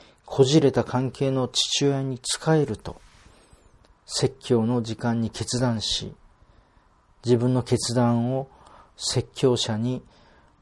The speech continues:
公にしたのです。必ず実践するという意志の表明でした。九月十八日には、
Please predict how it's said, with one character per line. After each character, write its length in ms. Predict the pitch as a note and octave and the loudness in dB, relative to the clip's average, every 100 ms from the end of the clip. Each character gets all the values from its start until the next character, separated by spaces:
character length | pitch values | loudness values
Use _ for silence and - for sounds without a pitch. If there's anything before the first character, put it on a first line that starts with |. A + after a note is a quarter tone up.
| _ _ _ _ _ - | _ _ _ _ _ -6
公 540 | A#2 C3 B2+ A#2+ B2+ | 2 2 2 -2 -4
に 180 | C3 C3+ | -4 -6
し 140 | - - | -6 -6
た 140 | G#2 | -6
の 100 | F2 | -6
で 100 | C2 | -10
す。 320 | - - - _ _ _ _ _ _ _ _ _ _ _ _ _ _ _ _ _ _ _ _ _ _ _ _ | -14 -14 -18 _ _ _ _ _ _ _ _ _ _ _ _ _ _ _ _ _ _ _ _ _ _ _ _
必 180 | - B2 C3+ C#3+ C3+ | -6 -2 0 0 -2
ず 360 | A#2+ C#3 C3 - A2+ | -4 -8 -8 -12 -4
実 480 | A#2+ - - E3 | 0 2 2 2
践 60 | D#3 | 0
す 180 | - C#3+ | -2 -4
る 100 | C#3+ | -2
と 200 | D3 C#3 | 0 0
い 180 | C#3 C#3 | 0 -4
う 60 | - - _ _ _ _ - | -6 -20 _ _ _ _ -6
意 100 | B2+ | 0
志 220 | - A#2+ | 2 2
の 220 | A#2 C3 - - | 0 -4 -6 -4
表 40 | |
明 280 | G#2+ G2 F2 | -2 -2 -6
で 100 | - | -8
し 140 | - | -12
た。 180 | - - - _ _ _ _ _ _ _ _ _ _ _ _ _ _ _ _ _ _ _ _ _ _ _ _ _ _ _ _ _ - - _ _ _ _ _ _ _ _ | -14 -20 -20 _ _ _ _ _ _ _ _ _ _ _ _ _ _ _ _ _ _ _ _ _ _ _ _ _ _ _ _ _ -20 -20 _ _ _ _ _ _ _ _
九 140 | - E3+ | 0 2
月 240 | D#3+ A#2+ | 2 0
十 180 | A#2+ B2 | -2 -2
八 240 | B2 - | -2 -2
日 220 | A#2+ - | -4 -4
に 100 | A2+ | -4
は、 220 | F#2+ E2 | -4 -6